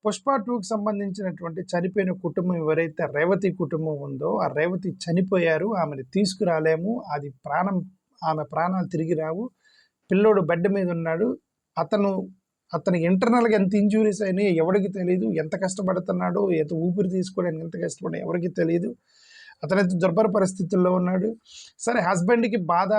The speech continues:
భార్య చనిపోయిందని బాధ, భార్య మీద బాగా ప్రేమి-, ప్రేమించుంటాడు, బాధ, కొడుకు బెడ్ మీద ఉన్నాడు, బాధ. ఓకే,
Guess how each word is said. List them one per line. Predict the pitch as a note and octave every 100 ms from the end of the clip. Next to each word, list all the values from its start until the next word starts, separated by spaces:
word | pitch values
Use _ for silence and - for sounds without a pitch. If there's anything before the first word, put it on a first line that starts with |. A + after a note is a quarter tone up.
| G3
భార్య | F3+ F#3+
చనిపోయిందని | G3+ G#3 G3 F#3+ F#3 F#3
బాధ, | E3 E3+ F3
భార్య | F#3+ E3 E3 F#3+
మీద | F#3+ F#3
బాగా | D#3 E3 F#3
ప్రేమి-, | F#3 F3+ F#3 F3+ - -
ప్రేమించుంటాడు, | F3+ F#3 F#3 G3 E3+ F3 D#3+ E3+ - _ -
బాధ, | D#3+ E3+ F3 F3 - _ _ _ -
కొడుకు | F#3 G#3
బెడ్ | F#3+ E3+
మీద | F3+ F#3
ఉన్నాడు, | F3+ F3
బాధ. | E3 E3 D#3+ D#3+ - -
ఓకే, | F3+ G3+ D3+